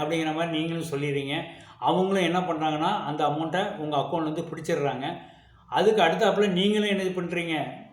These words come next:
ஒ-, ஒழுங்கா இ எம் ஐ கட்டிட்டு வாரீங்க, அது நட-, நடந்துக்கிட்டே இருக்கு. திடீர்னு ஒரு நாளைக்கு ஏதாவது ஒரு அசம்பாவிதம் நடக்குன்னு வச்சீங்க, அந்த நேரத்துல, அ, வீட்ல உள்ளவங்களுக்கு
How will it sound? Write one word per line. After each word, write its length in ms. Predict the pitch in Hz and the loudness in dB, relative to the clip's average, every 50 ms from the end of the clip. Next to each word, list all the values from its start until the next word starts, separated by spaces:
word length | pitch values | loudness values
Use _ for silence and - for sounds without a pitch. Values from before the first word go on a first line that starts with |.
| - | -12
ஒ-, 320 | 214 196 202 202 190 185 185 | -8 -2 0 2 4 6 6
ஒழுங்கா 160 | 190 190 202 | 4 4 4
இ 140 | 196 190 185 | 2 2 2
எம் 140 | 190 190 185 | 0 0 0
ஐ 60 | 175 | 0
கட்டிட்டு 340 | 175 180 170 - 175 165 175 | -2 -2 -4 -4 -2 0 2
வாரீங்க, 380 | 170 165 165 165 175 202 202 | 2 2 2 2 0 0 2
அது 360 | 175 170 165 160 165 170 170 | 2 2 2 2 0 0 0
நட-, 720 | 160 160 156 151 143 147 147 147 147 147 147 151 151 143 | 0 -2 -2 -4 -6 -6 -6 -4 -4 -4 -4 -4 -2 -2
நடந்துக்கிட்டே 480 | 147 156 165 165 160 156 165 170 160 139 | -2 -2 -2 -4 -4 -4 -4 -4 -4 -2
இருக்கு. 600 | 139 147 156 156 151 127 120 - - - - _ _ _ _ _ _ _ _ _ _ _ - _ _ _ _ _ _ _ _ _ _ | -2 -4 -4 -4 -6 -6 -8 -8 -14 -20 -20 _ _ _ _ _ _ _ _ _ _ _ -20 _ _ _ _ _ _ _ _ _ _
திடீர்னு 440 | - 240 247 254 254 247 240 233 214 | -2 2 4 4 4 6 6 6 6
ஒரு 120 | 202 196 | 6 6
நாளைக்கு 300 | 190 190 190 190 190 208 | 6 6 4 4 6 6
ஏதாவது 340 | 202 180 185 190 196 190 185 | 6 6 6 6 6 6 4
ஒரு 120 | 180 170 | 4 4
அசம்பாவிதம் 600 | 165 156 165 180 190 185 185 185 175 - 170 151 | 4 4 4 2 0 2 2 2 2 2 0 0
நடக்குன்னு 460 | 143 151 175 175 165 175 175 165 151 | 2 4 4 4 2 2 0 0 0
வச்சீங்க, 300 | 143 143 170 160 147 139 120 127 - - - - - - - _ | 0 0 0 0 0 -2 -4 -6 -10 -14 -18 -20 -20 -20 -16 _
அந்த 360 | - 135 160 196 208 226 214 | 0 2 2 4 6 6 6
நேரத்துல, 760 | 180 160 170 196 214 208 196 - 185 165 151 143 143 170 180 175 - - - - - _ _ _ _ _ - 165 | 6 4 4 4 4 4 4 2 2 0 0 2 0 0 -2 -4 -8 -14 -18 -20 -20 _ _ _ _ _ -4 0
அ, 300 | 156 151 151 147 143 139 | 2 4 4 4 4 2
வீட்ல 440 | 135 135 143 185 240 240 - 226 214 | 2 0 2 2 2 4 4 6 6
உள்ளவங்களுக்கு 960 | 196 185 180 175 170 160 156 151 143 139 123 - - 131 131 139 147 151 | 8 8 6 6 6 4 4 2 0 -2 -2 -4 -4 -4 -2 0 0 -2